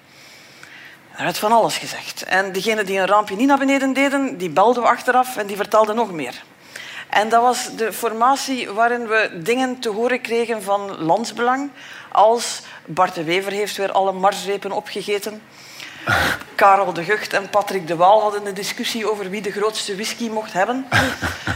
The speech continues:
Speaker 1: Alle details over die onderhandelingen lagen op straat en ik weet dat ik toen dacht: "Dit, zo kan je geen regering vormen."
Speaker 2: Ja.
Speaker 1: Zo kom je niet meer uit.
Speaker 2: Want je
Speaker 1: De
Speaker 2: zou het ook, eh, transparantie, eh, kunnen noemen, hè?
Speaker 1: Eh, ja,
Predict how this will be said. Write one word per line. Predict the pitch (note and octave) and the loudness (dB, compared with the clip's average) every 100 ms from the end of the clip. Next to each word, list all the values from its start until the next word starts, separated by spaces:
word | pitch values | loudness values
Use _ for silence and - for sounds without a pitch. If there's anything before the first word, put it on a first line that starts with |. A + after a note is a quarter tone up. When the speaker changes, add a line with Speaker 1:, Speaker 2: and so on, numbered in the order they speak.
| - - - - - - - - - - | -6 -6 -8 -10 -14 -16 -16 -16 -18 -20
Speaker 1:
Alle | - - C#4 C4+ | 0 4 6 4
details | A#3+ - C#4 C#4 B3+ - | 0 0 4 4 4 0
over | A#3 B3 G#3 | -2 -2 -2
die | A3 | -4
onderhandelingen | G#3 F#3 A3 C#4+ D4 C#4 - F3+ | -2 0 4 4 4 0 0 2
lagen | A3 C4+ C4+ C4+ | 4 4 0 -2
op | A#3+ | -4
straat | - - G#3+ B3 C4+ | -4 -4 0 0 0
en | - G3+ | -4 -4
ik | F#3+ | -4
weet | - A3+ C4+ G#3 | -2 -2 0 -2
dat | G#3+ | -2
ik | G3 | -4
toen | - B3 A3 | -4 -4 -2
dacht: | G#3 - - | -4 -4 -10
"Dit, | F3 G3+ - - - F3+ | -6 -6 -8 -12 -10 -4
zo | F3 A#3 | -2 -2
kan | A3+ | -2
je | A3 F#3 | -2 -4
geen | G#3+ | -4
regering | F#3+ E3+ A#3 A3+ | -4 -2 -2 -2
vormen." | D#3+ D3+ C3 - - - - | -4 -6 -8 -16 -20 -16 -4
Speaker 2:
Ja. | G2 | -2
Speaker 1:
Zo | F#2 A#3 | 0 0
kom | A3+ A#3+ | 0 0
je | A3+ | 0
niet | G3+ | -2
meer | F#3+ | 0
uit. | A3+ A3+ | 0 2
Speaker 2:
Want | A#2 | 0
je | G#3+ | 2
Speaker 1:
De | |
Speaker 2:
zou | - C#3 | 2 2
het | C#3+ | 2
ook, | C3 - | 0 0
eh, | G2+ G2 | -2 -2
transparantie, | G2+ A#2 A2 - - F#2+ G#2 C#3 B2+ B2 | 0 0 0 -4 -2 -4 -4 -4 -2 0
eh, | A#2 A2 | -2 -2
kunnen | A2+ G2+ | -4 -4
noemen, | F#2 F2 | -8 -8
hè? | G2+ | -4
Speaker 1:
Eh, | D#3+ | 0
ja, | F3+ E3+ | 2 2